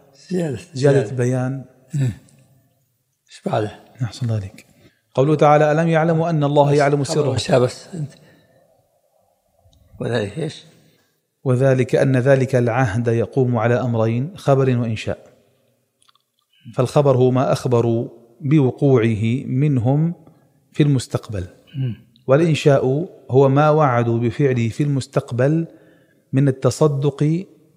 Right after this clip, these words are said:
Speaker 2: والصلاح. لئن آتانا لنتصد-، لنصدقن".
Speaker 1: مم. كله في المستقبل.
Speaker 2: إي نعم.
Speaker 1: خبر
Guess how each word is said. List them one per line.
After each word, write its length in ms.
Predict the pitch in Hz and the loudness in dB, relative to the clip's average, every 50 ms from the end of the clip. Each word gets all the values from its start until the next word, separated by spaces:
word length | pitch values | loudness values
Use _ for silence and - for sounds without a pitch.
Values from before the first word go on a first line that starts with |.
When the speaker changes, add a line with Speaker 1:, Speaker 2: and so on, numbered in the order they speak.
| _ _ - | _ _ -2
Speaker 2:
والصلاح. 720 | 139 123 - - - 123 110 107 98 - - - - - _ _ _ _ _ _ _ _ _ _ _ _ _ _ _ _ _ _ _ _ _ _ _ - 131 | -2 -2 -2 0 -2 0 0 0 -2 -4 -6 -14 -18 -20 _ _ _ _ _ _ _ _ _ _ _ _ _ _ _ _ _ _ _ _ _ _ _ -2 0
لئن 140 | 123 123 | 0 0
آتانا 680 | 131 127 120 113 - - 147 151 147 143 151 170 180 - - - - _ - | 2 0 -2 -2 0 0 0 2 2 0 -2 -2 -4 -8 -16 -20 -14 _ 0
لنتصد-، 440 | 127 123 113 - - - 104 82 113 | 0 0 0 0 -2 -6 -4 -4 -4
لنصدقن". 540 | 113 104 - - 110 104 101 - - - 101 | -6 -6 -8 -8 -10 -10 -10 -12 -16 -18 -18
Speaker 1:
مم. 540 | 95 _ _ _ _ _ _ _ - 151 113 _ _ _ _ _ _ - | -18 _ _ _ _ _ _ _ -14 -14 -14 _ _ _ _ _ _ -4
كله 200 | - 208 180 143 | -2 0 0 0
في 100 | 113 117 | -2 -2
المستقبل. 580 | 127 120 - - - - - - - - - - _ _ _ - - | -4 -6 -6 -8 -10 -12 -12 -12 -14 -20 -20 -20 _ _ _ -4 0
Speaker 2:
إي 100 | 120 120 | 0 2
نعم. 220 | 113 107 101 107 113 - _ _ _ _ | 2 0 -4 -6 -12 -16 _ _ _ _
Speaker 1:
خبر 360 | - - 120 120 151 160 156 | -10 -6 -4 -2 -4 -4 -6